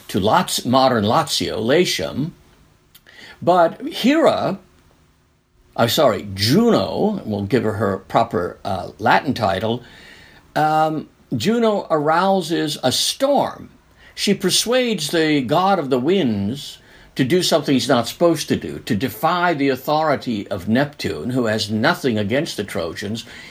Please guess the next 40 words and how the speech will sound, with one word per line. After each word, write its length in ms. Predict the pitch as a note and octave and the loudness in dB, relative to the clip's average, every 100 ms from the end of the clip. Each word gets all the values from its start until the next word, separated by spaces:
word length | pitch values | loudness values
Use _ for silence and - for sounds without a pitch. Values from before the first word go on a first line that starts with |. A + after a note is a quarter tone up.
| - | -4
because 480 | - B2 C3 G#2+ B2+ | -4 2 2 2 -2
Neptune, 640 | B2+ C#3+ D#3+ - G2+ F#2+ A2 | 0 0 0 0 0 0 -2
uh, 520 | - G#2+ F#2+ E2+ - - G#2 F2 | -4 -6 -6 -8 -12 -12 -10 -8
or 160 | E2 | -2
the 100 | A2 | 0
Greek 300 | G#2 C3 B2+ | 2 2 0
Poseidon, 640 | - A2 A#2+ A2+ D3 A2 G2 | -2 -2 2 4 4 2 -4
had 340 | G2 A#2 A#2+ | -4 -2 -2
been 300 | A#2+ C#3 C#3 C#3+ - | 0 0 0 -4 -6
pro-Trojan 680 | - B3+ - G3 A#2+ - - - - _ | 0 0 2 2 2 0 -10 -18 -20 _
during 500 | C3 B2+ A#2 A2 A#2 | 2 2 2 0 -4
the 340 | - A2+ G#2 - | -2 0 0 -2
Trojan 480 | - B2 G2 G2 F2+ | 0 2 2 0 -8
War. 320 | D#2 B1 - - - - - - | -8 -10 -12 -16 -20 -20 -18 -12
So 280 | - D#3+ D3 | -4 0 2
she 340 | C#3+ - F3 | 0 0 0
per-, 240 | E3+ - D#3 | 0 -2 -2
she 200 | - D3 | 0 -2
pro-, 220 | - D#3+ | 0 -2
makes 280 | F#3+ F#3+ - | 0 0 -2
a 60 | |
promise 540 | - - D#3+ D3+ B2 - | -4 0 2 2 0 -4
to, 280 | - A#2+ G#2+ | -2 0 2
uh, 160 | G2 | 0
the 140 | G2 G2+ | 0 0
wind 340 | A2 B2+ A#2+ | 2 2 2
god, 420 | G2+ F2 F2+ A#2+ C#3+ - - - _ | 0 0 -2 -6 -12 -20 -20 -20 _
and 400 | C#3+ D3 D3+ D3+ | 0 2 2 2
there's 380 | C#3+ B2+ C#3+ C#3+ | 0 2 0 0
this 160 | D3 C#3+ | -2 -2
terrible 420 | D3 D3+ D#3 E3 | 0 2 2 0
storm, 580 | - G#3+ C#4 G#3+ F#2+ - | 0 0 2 0 -4 -4
and 420 | C#3 A#2+ A#2 A#2 | 0 2 2 0
the 120 | B2 | 0
winds 440 | A#2 D3 D#3 D3 D3 | 2 0 0 -2 2
are 160 | C#3 | 0
blowing 440 | A2 A2+ C#3+ C#3+ C#3+ | 2 0 2 2 0
at 120 | C#3 | -2
cross 320 | - C3 C#3 | 0 0 0
purposes, 840 | - C3+ B2+ B2 - B2 A#2+ A#2+ | -2 -2 0 -2 2 2 2 -2